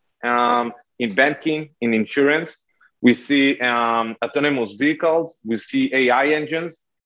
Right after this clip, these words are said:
that can, can autonomously, uh, get a, a, um, decision that have implication about per-, people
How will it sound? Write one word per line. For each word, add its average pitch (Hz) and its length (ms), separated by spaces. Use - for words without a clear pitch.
that 113 600
can, 123 200
can 120 180
autonomously, 127 920
uh, 104 320
get 113 360
a, 101 260
a, 101 300
um, 104 400
decision 135 680
that 113 300
have 143 240
implication 160 800
about 135 440
per-, 156 320
people 160 640